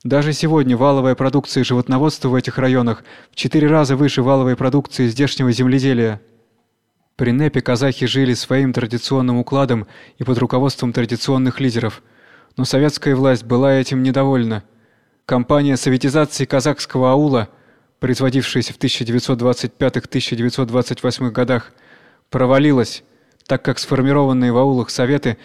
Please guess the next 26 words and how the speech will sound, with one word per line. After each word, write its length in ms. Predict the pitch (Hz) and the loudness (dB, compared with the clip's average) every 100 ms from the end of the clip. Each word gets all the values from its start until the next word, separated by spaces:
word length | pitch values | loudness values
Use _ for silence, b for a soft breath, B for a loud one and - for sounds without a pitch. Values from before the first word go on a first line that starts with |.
| B | B
спокойно 460 | - 139 143 151 139 | -6 -2 0 2 2
и 40 | |
бесшумно 520 | 131 120 - 156 139 | 0 -2 -2 0 2
возглавили 500 | 127 117 135 139 131 | 0 0 0 2 2
местные 380 | 127 139 - 135 | 0 0 -2 -2
главы 260 | 123 131 131 | 0 0 0
кланов – 480 | - 135 117 107 - b b b | 0 0 0 -4 -14 b b b
баи. 460 | 107 117 135 117 101 - _ _ _ _ _ _ _ _ _ _ _ | -4 2 2 2 -2 -10 _ _ _ _ _ _ _ _ _ _ _
И 100 | 151 | -8
клановая 460 | - 160 147 143 135 | -2 0 2 2 2
организация 600 | 131 139 131 135 - 131 | 2 0 0 0 -2 -4
казахского 540 | 131 131 - - 131 | -2 -2 -4 -2 0
общества, 580 | 135 - 127 - 120 107 B B | 0 0 -6 -4 -4 -4 B B
и 80 | 160 | -2
мусульманский 640 | 151 139 147 147 139 - | -2 0 2 2 0 -4
кодекс 340 | - 147 135 - | -2 0 0 0
верности 480 | 139 127 120 - 120 | 0 2 0 -2 -2
мешали 420 | 120 - 170 139 | -2 0 2 2
какому-либо 560 | 139 143 139 139 139 | 0 0 2 2 2
проникновению 720 | 123 131 127 - 139 147 135 123 | 0 0 -2 0 0 2 2 0
в 100 | 123 | 0
их 80 | 117 | 0
жизнь 340 | 147 151 127 | 0 0 0
влияния 480 | 113 123 135 131 123 | 0 2 2 2 0
партийных 540 | 131 123 139 131 120 | -2 -2 0 0 0
работников. 640 | 131 127 123 117 107 - | -2 -2 -2 -4 -8 -10